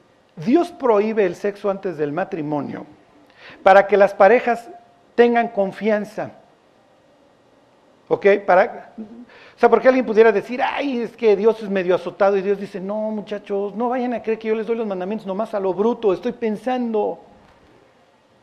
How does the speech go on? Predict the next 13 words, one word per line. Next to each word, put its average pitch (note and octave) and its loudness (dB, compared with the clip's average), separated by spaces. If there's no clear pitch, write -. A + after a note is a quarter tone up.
Y F#3+ -2
desgraciadamente B3 2
muchas A#3+ -2
parejas, F3+ 0
cuando F#3+ 4
de-, G#3+ 4
cuando F3 0
se F#3 -2
casan, G#3+ 0
no G#3+ -2
se G#3+ -6
perdonan. F3+ -2
¿Sí? D3+ -4